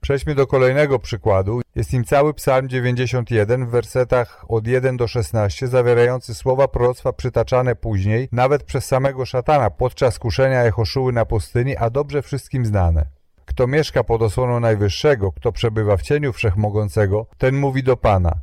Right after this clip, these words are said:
Ucieczko moja i twierdzo moja, Boże mój, któremu ufam. Bo On wybawi cię z sidła ptasznika i od zgubnej zarazy.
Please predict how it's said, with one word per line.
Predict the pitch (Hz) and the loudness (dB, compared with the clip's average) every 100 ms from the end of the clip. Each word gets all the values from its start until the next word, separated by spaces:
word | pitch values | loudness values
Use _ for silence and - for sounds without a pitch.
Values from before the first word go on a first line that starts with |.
| - | -6
Ucieczko | 131 - 156 - - 117 | -6 0 0 0 0 0
moja | 113 117 120 | 2 2 0
i | 123 | -2
twierdzo | - 170 143 107 101 | -2 0 2 2 2
moja, | 92 85 85 95 | 2 0 0 -4
Boże | 110 135 156 123 | 0 2 4 4
mój, | 101 92 90 | 4 2 0
któremu | - 107 110 107 | -2 0 2 2
ufam. | 104 95 - 82 90 - | 0 -2 -2 -4 -6 -6
Bo | 107 117 | -2 0
On | 139 | 0
wybawi | 131 135 147 143 135 | 0 2 4 2 0
cię | 139 127 | -4 -4
z | |
sidła | - - 139 131 | -4 -4 0 0
ptasznika | - 131 117 147 151 120 | 2 0 2 0 0 2
i | 113 | 2
od | 117 107 | 0 -2
zgubnej | 104 135 127 131 | -2 -2 0 0
zarazy. | 123 127 123 117 90 | 2 2 2 0 -2